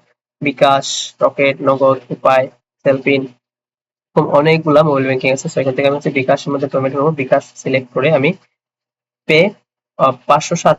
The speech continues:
টাকা এখানে শো করতেছে, সাত টাকা হচ্ছে এখানে চার্জ। এডিশনাল ফি হচ্ছে আমাদের সাত টাকা, আম, একষট্টি পয়সা। So আমি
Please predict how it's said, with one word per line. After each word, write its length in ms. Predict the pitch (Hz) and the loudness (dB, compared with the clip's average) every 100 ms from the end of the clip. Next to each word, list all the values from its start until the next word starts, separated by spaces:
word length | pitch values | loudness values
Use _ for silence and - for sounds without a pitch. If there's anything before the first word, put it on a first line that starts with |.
| _ | _
টাকা 160 | 139 147 | -2 0
এখানে 180 | 147 147 | 0 0
শো 120 | 147 | -2
করতেছে, 280 | 139 - 156 | -2 -2 -2
সাত 160 | 170 165 | -2 0
টাকা 140 | 139 139 | 2 2
হচ্ছে 180 | 139 143 | 0 -2
এখানে 200 | 151 202 - | 0 0 0
চার্জ। 260 | 143 123 127 - 123 | 2 2 0 -12 -6
এডিশনাল 480 | - 139 151 170 165 | -2 -2 0 2 2
ফি 80 | 165 156 | 2 -2
হচ্ছে 220 | 156 151 | 0 0
আমাদের 200 | 143 170 | 2 0
সাত 200 | 151 - | -2 0
টাকা, 220 | - - 180 - _ _ _ - | 0 2 0 -2 _ _ _ 0
আম, 460 | 127 131 127 123 127 | 2 2 0 -4 -4
একষট্টি 400 | 143 - 143 - | -6 -2 -4 -4
পয়সা। 280 | 139 131 170 202 | -4 -2 -2 -2
So 140 | - 131 127 127 - | -4 -2 -2 -6 -6
আমি 200 | 123 | -4